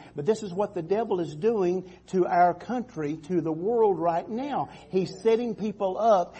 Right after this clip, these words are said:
and he's c-, letting their emotions, he's allow-, allowing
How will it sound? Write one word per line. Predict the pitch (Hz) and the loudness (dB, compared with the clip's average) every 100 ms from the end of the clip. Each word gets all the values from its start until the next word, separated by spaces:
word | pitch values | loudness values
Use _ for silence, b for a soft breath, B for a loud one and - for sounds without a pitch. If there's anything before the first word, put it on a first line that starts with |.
| B | B
and | - 175 | -2 2
he's | 165 156 | 2 -2
c-, | 156 - - - - | -8 -20 -16 -14 -4
letting | 196 214 226 196 | 2 4 4 2
their | 185 | 0
emotions, | 175 170 180 220 226 - 156 156 | 0 0 2 2 2 0 -4 -4
he's | 160 | -4
allow-, | 156 165 190 202 196 B - | 0 4 4 4 -2 B 0
allowing | 165 180 202 202 185 143 | 4 4 4 4 0 -2